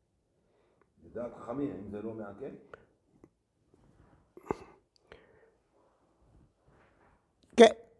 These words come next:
Speaker 2: ככה צריך להגיד, זה דחוק. קודם דיברנו על רבי אליעזר, אז עכשיו לפי דעת חכמים. אמרנו ש- לפי חכמים, רק זריקת הדם מעכבת. אז אומרים, לא מעכבה,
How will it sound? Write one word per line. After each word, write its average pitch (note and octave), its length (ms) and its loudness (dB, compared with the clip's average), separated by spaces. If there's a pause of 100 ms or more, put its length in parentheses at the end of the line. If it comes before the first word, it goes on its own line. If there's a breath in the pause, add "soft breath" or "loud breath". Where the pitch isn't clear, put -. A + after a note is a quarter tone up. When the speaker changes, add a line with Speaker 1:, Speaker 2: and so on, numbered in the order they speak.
Speaker 2:
ככה G3+ 260 12
צריך F#3 240 10
להגיד, D#3 380 12
זה C#3 120 4
דחוק. E3 440 6 (420)
קודם C#3+ 200 10
דיברנו C#3+ 380 10
על C#3+ 120 12
רבי D#3+ 220 12
אליעזר, G3 500 12
אז A#2+ 120 2
עכשיו A3 320 10
לפי G3+ 260 12
דעת G3 240 8
חכמים. E3 560 10 (560)
אמרנו E3+ 720 12
ש- - 140 4 (800 soft breath)
לפי F#3 560 12
חכמים, D3+ 600 8
רק G#3+ 240 10
זריקת G3 520 8
הדם E3+ 340 10
מעכבת. B2 680 6
אז A#2 180 8 (340 soft breath)
אומרים, D3+ 380 12
לא D#3 160 12
מעכבה, F3 500 10